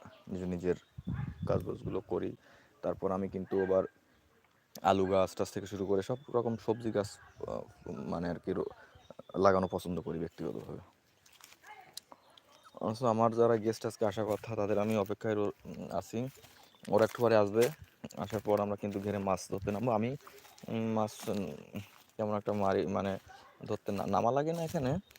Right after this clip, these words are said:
দু একটা জাল দেখে দিলে বেঁধে যাবে মাছ। তাতে করে আমাদের কিন্তু ঘেরে নামার কোনো অপশন নাই, ঘেরে নামার কোনো দরকারও পড়ে না। তাদের একটু শখ হয়েছে মাছ মারার, এই আর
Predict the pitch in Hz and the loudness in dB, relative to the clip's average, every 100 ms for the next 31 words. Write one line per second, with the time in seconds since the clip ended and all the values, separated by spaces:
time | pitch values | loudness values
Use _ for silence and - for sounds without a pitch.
0 | _ _ - 151 127 113 117 110 104 101 | _ _ -10 -2 0 2 0 2 2 0
1 | 104 107 110 104 101 95 104 107 110 107 | -2 -6 -8 -4 -2 -2 -4 -4 -4 -4
2 | 131 - - - - _ _ _ _ _ | -8 -10 -20 -20 -20 _ _ _ _ _
3 | - _ _ _ - - _ _ _ 107 | -20 _ _ _ -20 -20 _ _ _ -8
4 | 107 98 98 92 92 95 - 95 92 92 | -4 0 0 2 0 -2 -2 -4 -4 -4
5 | 107 95 90 87 90 87 85 - 85 82 | -4 -2 -2 -2 -2 -2 -2 -4 -4 -2
6 | 82 101 151 127 92 87 - 90 87 87 | -2 -4 -6 -4 -2 -4 -4 -4 -2 -2
7 | - 87 85 85 95 143 _ _ _ _ | -4 -8 -6 -6 -6 -10 _ _ _ _
8 | _ _ - _ _ _ _ _ _ _ | _ _ -20 _ _ _ _ _ _ _
9 | _ _ - - - - - - - - | _ _ -20 -18 -18 -18 -18 -18 -14 -4
10 | 92 92 - - - 104 - 87 - 82 | 2 2 0 -6 -2 -2 0 -2 -2 -4
11 | 80 - 82 82 123 - 82 | -4 -2 -2 0 0 -2 -2